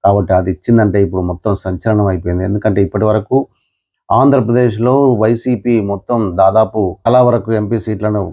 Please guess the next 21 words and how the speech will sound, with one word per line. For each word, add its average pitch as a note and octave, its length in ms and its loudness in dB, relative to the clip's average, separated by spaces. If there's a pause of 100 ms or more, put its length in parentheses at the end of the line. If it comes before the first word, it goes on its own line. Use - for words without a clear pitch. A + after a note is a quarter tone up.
(280)
అభ్యర్థులను G#2 480 0
ఖరారు G2+ 340 0
చేసింది. F#2+ 360 -2 (440)
ఇప్పుడు A#2 320 2 (420)
ఎంపీ B2 180 2
సీట్లకు A2 340 0
సంబంధించిన G#2 840 0
రిపోర్ట్ G#2+ 360 0
ఒకటి G#2 280 0 (480)
ఇండియా A#2+ 220 4
టుడే G#2+ 220 0
mood G#2+ 300 0
of G2+ 100 0
the G#2+ 160 0
nation A2+ 240 -2
అంటూ G2+ 220 -4
తీసుకొచ్చేసరికి G2+ 880 -8 (720)
వైసీపీ A2+ 380 2
వర్గాల్లో G2 480 2
కలకలం G2 480 0
మొదలైంది. E2 440 -6